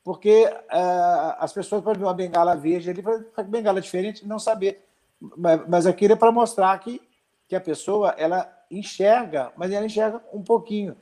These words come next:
E tem gente que acha que o cara tá sacaneando, tá fingindo que não enxerga, que, que, que não enxerga, né? É muito complicado.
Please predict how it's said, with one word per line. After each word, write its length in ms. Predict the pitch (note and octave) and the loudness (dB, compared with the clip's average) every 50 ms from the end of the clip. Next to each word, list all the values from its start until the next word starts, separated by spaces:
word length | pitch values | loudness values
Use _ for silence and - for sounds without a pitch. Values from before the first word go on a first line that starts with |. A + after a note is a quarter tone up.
| _ _ _ _ _ | _ _ _ _ _
E 120 | - C#3+ D#3+ | -2 0 2
tem 240 | D#3 - G3+ G#3+ G3 | 4 4 4 4 4
gente 440 | E3+ F#3+ G3+ G#3 G#3+ G#3 - A3+ | 2 2 2 2 2 0 -2 -8
que 200 | G#3+ - B3+ B3 | -6 0 4 6
acha 280 | A#3 G3+ G3+ G3 G3 G#3 | 6 8 6 6 2 -2
que 80 | F#3+ G3+ | -4 -4
o 60 | G3 | -2
cara 180 | - F#3+ F#3 | -2 -2 0
tá 140 | - - G3+ | 0 -2 -4
sacaneando, 640 | F#3+ - G3+ G3+ - G#3 G3+ F#3+ E3+ F3 F3+ F#3 F3+ | -4 -4 -4 -2 -2 -2 -2 -2 -4 -4 -6 -6 -6
tá 100 | - E3 | -6 -6
fingindo 460 | D#3+ - F#3+ D#3 D3 C3+ D#3 E3+ E3 C#3+ | -6 -6 -8 -8 -8 -8 -10 -12 -14 -14
que 80 | D3+ | -16
não 80 | - - | -16 -14
enxerga, 500 | - C3+ B2+ A2+ G#2+ A#2+ C#3+ C3 B2 B2+ | -6 -6 -6 -6 -6 -8 -8 -8 -8 -10
que, 140 | A2 A2 A2+ | -14 -20 -20
que, 160 | G#2+ B2 C3 A#2+ A#2+ B2 B2 A#2+ A2 A2 | -18 -16 -16 -16 -16 -18 -20 -20 -20 -20
que 80 | G#2+ A#2+ | -20 -18
não 100 | A#2+ A#2 | -16 -16
enxerga, 600 | A2+ - - B2+ D3 F3+ F#3 F3 E3 D3 D3+ D3+ | -14 -10 -4 0 2 4 4 2 2 0 -2 -2
né? 140 | E3+ F#3+ F3+ - - _ _ _ _ _ _ - | -2 -4 -6 -8 -14 _ _ _ _ _ _ -8
É 40 | |
muito 180 | D3+ F3+ G3+ - | -8 -6 0 2
complicado. 540 | - A3 G3+ G3+ F#3 - B2 B2+ C3+ C3+ | 2 4 4 2 0 2 2 0 0 0